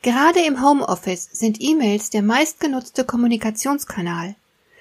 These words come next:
Du kannst nicht einfach aufstehen und mal kurz zur Kollegin oder dem Kollegen rübergehen. Da ist es dann mitunter wirklich nervig, auf Antwort zu warten,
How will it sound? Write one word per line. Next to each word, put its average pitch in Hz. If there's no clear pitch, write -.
Du 240
kannst 311
nicht -
einfach 190
aufstehen 285
und 254
mal 202
kurz -
zur 220
Kollegin 247
oder 214
dem 190
Kollegen 202
rübergehen. 202
Da -
ist 233
es 254
dann 269
mitunter 233
wirklich 285
nervig, 208
auf -
Antwort 269
zu 190
warten, 202